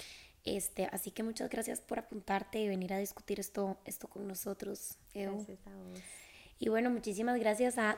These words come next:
Speaker 1: todos ustedes por escuchar otro episodio más de Lo Bueno, Lo Malo y todo lo demás. Em, como siempre les digo, si esto es un espacio que, en el que aprenden, que les genera valor,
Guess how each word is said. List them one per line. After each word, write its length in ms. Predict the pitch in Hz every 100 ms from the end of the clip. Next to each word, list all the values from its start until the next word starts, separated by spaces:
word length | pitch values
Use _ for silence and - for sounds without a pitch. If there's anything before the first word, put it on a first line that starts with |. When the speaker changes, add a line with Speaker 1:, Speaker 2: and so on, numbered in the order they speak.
| -
Speaker 1:
todos 320 | 214 214 220
ustedes 480 | 233 - 214 233 240
por 160 | 220
escuchar 320 | 196 - 202 190
otro 140 | 208
episodio 400 | 226 208 196 196
más 200 | 196 202
de 80 | 208
Lo 120 | 190
Bueno, 220 | 185 190
Lo 80 | 202
Malo 340 | 185 185 208 214
y 100 | -
todo 260 | 196 190 190
lo 100 | 202
demás. 500 | 208 185 196 277 - - - - - - -
Em, 320 | - 190 190 190 -
como 160 | 208
siempre 220 | 202 208
les 100 | 226
digo, 300 | 208 208 240 -
si 160 | - 202
esto 180 | -
es 120 | 208 -
un 160 | 220 214
espacio 480 | 208 214 202 208
que, 480 | - 196 190 190 190
en 80 | 190
el 100 | 190 175
que 80 |
aprenden, 420 | 190 208 214 202 196
que 100 | 190
les 100 | 185
genera 260 | 180 175 185
valor, 440 | 185 196 220 233